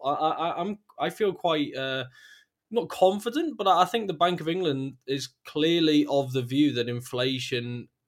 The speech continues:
is coming down, is gonna come down quite rapidly between now and the end of the year,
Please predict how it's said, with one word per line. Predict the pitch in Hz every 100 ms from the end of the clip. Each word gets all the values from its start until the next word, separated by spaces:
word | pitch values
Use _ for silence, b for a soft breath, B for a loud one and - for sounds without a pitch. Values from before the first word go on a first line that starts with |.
| _
is | 131 131 127
coming | - 143 127 123
down, | 127 127 123
is | 120
gonna | 131 123
come | 123 127
down | 123 120
quite | 127 117
rapidly | 123 127 131 120
between | 117 127 123
now | 120
and | 123
the |
end | 117 120
of |
the | 117
year, | 127 151 135